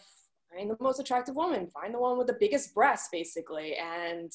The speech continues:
<laughs> like, 'cause that's what they like, or one editor, I'm not gonna name names, there's one editor who has had a-, accusations against him. So it all makes sense at that point. I was just like, "Oh, all right,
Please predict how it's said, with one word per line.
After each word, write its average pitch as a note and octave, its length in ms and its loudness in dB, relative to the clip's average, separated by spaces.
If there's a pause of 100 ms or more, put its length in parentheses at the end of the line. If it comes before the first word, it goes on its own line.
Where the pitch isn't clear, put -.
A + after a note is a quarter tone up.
<laughs> - 80 -10
like, A#3 420 0
'cause A3 180 2
that's A3 240 6
what A3 120 0
they G3 160 2
like, A3+ 440 2
or E3+ 380 2
one G#3 320 0
editor, F#3+ 420 2
I'm E3+ 80 -8
not F#3+ 140 -10
gonna C4+ 100 -4
name C4 220 -2
names, F#3+ 340 -8 (460)
there's F3 180 -2
one G#3 220 0
editor G3 560 4
who F#3 200 0 (140)
has F3 280 0
had A#3 360 -2 (100)
a-, F#3 240 0
accusations G#3 640 -2
against F3 400 -6
him. E3 300 -8 (300)
So F#3 260 4
it - 140 2
all D#3+ 180 0
makes F#3 320 -4
sense F#3 340 2
at F3+ 180 0
that E3 260 2
point. E3 420 -4
I F#3 60 4
was F#3 80 0
just A3+ 160 -4
like, C#4 140 0
"Oh, C4+ 320 2 (340)
all C4 120 -6
right, B3 220 -4